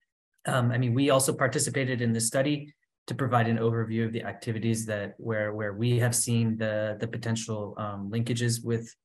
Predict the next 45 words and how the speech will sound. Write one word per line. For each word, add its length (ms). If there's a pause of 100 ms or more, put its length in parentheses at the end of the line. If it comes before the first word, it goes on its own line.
(340)
consumer 360
rights. 360
That 200
was 140
always 480 (460)
in 220
the, 340
the 100
framework 540
of 100
what 140
we 100
were 180
asking 420
for 120
in 80
the 60
clean 200
energy 280
package. 560 (480)
Granted, 380
that 160
has 200
caused 400
some 180
challenges. 480
So 120
I'm 200
also 380
glad 360
to 100
see 220
how 120
we're 140
looking 400
at 260 (460)
how 100
some 160
of 100
these 140
rights 300
are 80
applied, 440
because 300
indeed, 480